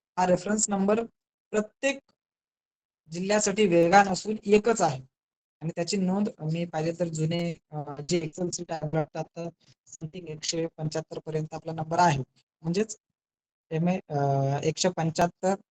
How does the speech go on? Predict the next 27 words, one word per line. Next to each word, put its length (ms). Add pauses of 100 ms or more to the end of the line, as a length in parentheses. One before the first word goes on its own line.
(140)
ऑब्लिक 300
दोन 420
हजार 180
पंचवीस 500
असं 280
आपण 360
करून 340
ना 80
पुढे 220
कंटिन्यू 420
करतोय 560
ते. 140 (680)
त्याच्यानंतरचा 680
पत्रव्यवहार 440
असेल 260
तो 40
एकशे 380 (180)
शहात्तर, 520
सत्याहत्तर, 540
अठ्याहत्तर 440
असे 140
something 420
पुढे 120
जाणार 300
आहे. 80 (920)
बाकी 440 (140)
पत्र 340